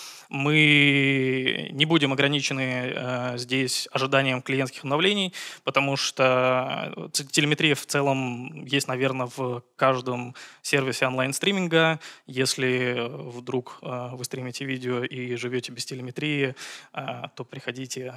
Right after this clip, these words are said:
М-, мне, правда, очень интересно узнать, э, к-, как, как вы, э, с этим живёте.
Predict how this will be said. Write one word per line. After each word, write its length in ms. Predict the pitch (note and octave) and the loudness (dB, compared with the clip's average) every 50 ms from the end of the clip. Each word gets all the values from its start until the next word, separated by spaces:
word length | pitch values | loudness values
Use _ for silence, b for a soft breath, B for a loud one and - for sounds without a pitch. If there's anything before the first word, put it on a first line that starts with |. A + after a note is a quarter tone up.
| B2 | -12
М-, 160 | - - - B2+ C#3+ | -12 -10 -10 -10 -8
мне, 180 | - C3 B2 A#2+ | -8 -8 -8 -4
правда, 260 | - B2+ B2+ B2+ B2+ | -2 -2 -2 0 -2
очень 200 | A#2+ - - C3 | -4 -4 -6 -8
интересно 400 | B2 - C3 C3+ B2+ - - B2+ | -8 -6 -4 -4 -4 -4 -6 -8
узнать, 420 | A#2+ A#2+ B2+ B2 C3+ - - - - | -8 -6 -4 -4 -4 -4 -6 -8 -6
э, 760 | - C3+ B2 A#2+ B2 A#2+ A#2 A2+ - - - - - - - - _ B B B B B B B _ _ _ _ _ _ _ _ | -6 -8 -8 -8 -8 -8 -8 -8 -8 -10 -10 -10 -12 -14 -16 -18 _ B B B B B B B _ _ _ _ _ _ _ _
к-, 120 | - B2 - - | -14 -12 -6 -2
как, 240 | C#3+ C3 - - - | -2 -2 -2 -2 -2
как 180 | - C3 - C#3 | -2 0 0 0
вы, 340 | B2 B2 B2 A#2 A#2 - - | -2 -2 -2 -4 -4 -10 -12
э, 380 | C3+ C3 C3 B2 B2 B2 B2 B2 | -10 -10 -8 -6 -6 -6 -6 -8
с 120 | - - - | -8 -6 -6
этим 160 | - C3 B2 | -6 -4 -4
живёте. 360 | B2+ B2 A#2+ B2 B2+ - - | -4 -2 -2 -2 -4 -4 -8